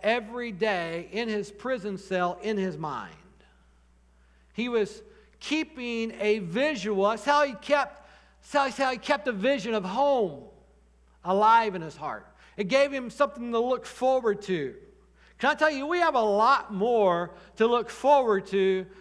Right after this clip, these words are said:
than a round of golf. Amen? We've got, we've got an appointment with the King of Kings and the Lord of Lords. I like what Romans says. He says, "I consider that our present sufferings is not worth comparing to the joy, to the glory that we will receive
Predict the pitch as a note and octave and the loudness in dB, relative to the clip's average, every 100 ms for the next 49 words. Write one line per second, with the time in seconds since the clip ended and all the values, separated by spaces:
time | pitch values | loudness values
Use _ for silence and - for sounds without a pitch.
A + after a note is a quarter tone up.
0 | - F#3 A3 G#3 G#3+ G#3+ G3+ F3 G3+ E3+ | -4 0 2 4 4 2 0 0 2 2
1 | A2 - F3 G3+ A#3+ A#3+ - - A3 D4 | -2 -6 -2 0 -2 -6 -18 -8 -4 -2
2 | A#3 B3+ A#3+ - - A#3 C4+ C4+ B3 A3+ | 4 6 4 0 -12 -6 -2 0 2 2
3 | G#3+ G#3+ C4+ D4 C4 B3+ A3+ G#3 G#3 C4 | 0 0 2 2 -2 -4 -2 -2 -4 -4
4 | D4 C#4+ - C4 C4 B3+ A3 A3+ A3 A#3+ | -2 -4 -4 -6 -6 -8 -4 0 2 2
5 | B3+ A#3 A#3+ B3+ A#3 C4 C#4 G#3+ E3 A3 | 2 0 0 0 0 0 0 -2 0 0
6 | B3+ B3+ - B3 B3 - - - A#3+ B3+ | 0 -6 -6 -2 -2 -2 -12 -8 -8 -6
7 | G#3+ A3+ D4 D4 A#3+ - C4 C4+ A3+ G#3 | 2 4 4 0 -8 -8 -4 -2 0 2
8 | F#3+ F#3 - B3+ C#4 C#4 A3+ - B3+ C#4 | 2 2 -2 -2 -2 -4 -12 -4 -2 -2
9 | C4+ C#4+ C#4+ A3+ G3+ F3+ B3+ C4 B3+ C4 | -4 -6 -6 -4 -4 0 -2 0 -2 -2
10 | - G3 D#3+ B3 C4+ C4+ C4 - - - | -6 -6 -2 0 2 0 -6 -16 -16 -6
11 | A#3 G3 D3+ B2+ A#3 C4+ C#4 C#4 C#4 G#3 | 0 0 0 2 4 6 6 2 -2 -4
12 | G3+ F#3+ A#3+ C#4 C#4+ B3+ A3+ A3+ D4 C#4+ | 0 2 4 6 4 2 -6 -4 -4 -4
13 | C#4+ C#4 - A#3+ A3+ A3 G#3+ G#3 | -6 -8 -8 -6 -4 -4 -6 -10